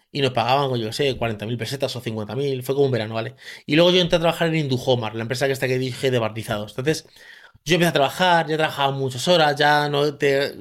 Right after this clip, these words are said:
querías tanto ir a Leganés. Entonces, yo pasé como también un momento mucho de mi infancia en casa, ¿vale? Yo me fui a vivir a Fuenlabrada, a Fuenlabrada con como quince años, ¿vale? Pero yo seguía yendo a Leganés hasta los dieciocho más o menos, ¿vale? Entonces yo pasaba mucho tiempo en casa, eh,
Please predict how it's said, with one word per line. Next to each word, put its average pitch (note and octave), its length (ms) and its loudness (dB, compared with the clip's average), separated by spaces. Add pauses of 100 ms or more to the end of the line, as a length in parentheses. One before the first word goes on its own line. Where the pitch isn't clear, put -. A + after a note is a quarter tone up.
(260)
querías C3+ 240 0
tanto B2+ 160 -4
ir B2 80 2
a A#2 40 -2
Leganés. D#3+ 640 0 (1120)
Entonces, D3+ 240 2
yo F3 100 4
pasé G3+ 200 2
como G3+ 240 6
también F#3 180 4
un G3 120 2
momento F#3+ 360 2
mucho F#3 200 0
de F3+ 80 0
mi E3+ 80 2
infancia G3+ 760 0
en C#3 240 0
casa, C3 440 -4 (460)
¿vale? D3+ 380 -2 (300)
Yo C#3+ 100 0
me D3 40 0
fui D#3 100 0
a D#3 40 4
vivir D#3+ 120 4
a D#3 200 4
Fuenlabrada, D3+ 800 2
a C3 60 -2
Fuenlabrada D3+ 340 0
con B2+ 100 -6
como A#2+ 340 -4
quince C#3+ 280 -2
años, D#3 240 2
¿vale? E3+ 340 -2
Pero B2+ 120 0
yo C3+ 100 0
seguía E3 220 0
yendo D#3+ 160 4
a - 20 4
Leganés D3 240 2
hasta E3 80 -2
los C#3 100 -2
dieciocho C3 400 -2
más B2+ 140 -2
o B2+ 40 -4
menos, A#2+ 200 -4
¿vale? A#2+ 120 -4
Entonces - 720 -12
yo D#3+ 60 2
pasaba D#3+ 180 0
mucho D3 160 -2
tiempo C#3 180 0
en A#2+ 80 -2
casa, D#3 540 0
eh, C#3 320 0